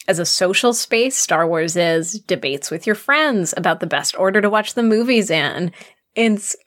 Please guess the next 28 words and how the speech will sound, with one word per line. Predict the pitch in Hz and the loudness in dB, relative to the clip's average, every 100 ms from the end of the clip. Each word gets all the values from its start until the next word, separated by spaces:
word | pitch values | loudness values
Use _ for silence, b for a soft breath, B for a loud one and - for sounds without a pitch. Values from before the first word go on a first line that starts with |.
| - | -2
making | 208 196 190 | -2 0 0
a | 175 | 2
new | 214 285 | 2 0
friend | - 240 226 233 247 | 0 0 2 0 -2
when | 165 | -2
you | |
see | 165 202 | -2 -2
somebody | 202 196 180 175 175 | 0 0 2 2 0
in | 160 175 | 0 0
line | 220 226 226 | 0 2 0
at | 208 | 0
your | - | -4
favorite | - 180 175 147 | -2 -2 -2 -6
cafe | - 185 - 220 233 | -6 -4 -2 0 0
and | 214 | 0
you're | 190 | 0
like, | 190 196 208 | 2 0 -2
"Hey, | - 302 381 240 | -2 0 0 0
that's | 185 - | -2 -4
a | 226 | -4
cool | 262 262 | -2 -2
Princess | 262 226 247 269 | 0 0 0 0
Leia | 190 196 320 | 0 2 0
shirt." | - 165 143 160 - B B B B _ | 0 0 -2 -4 -10 B B B B _
It's | 214 214 | -4 -2
the | - 190 | -2 -4
fact | - 180 202 - - | 0 -2 -2 -8 -4
that, | 190 170 | 0 0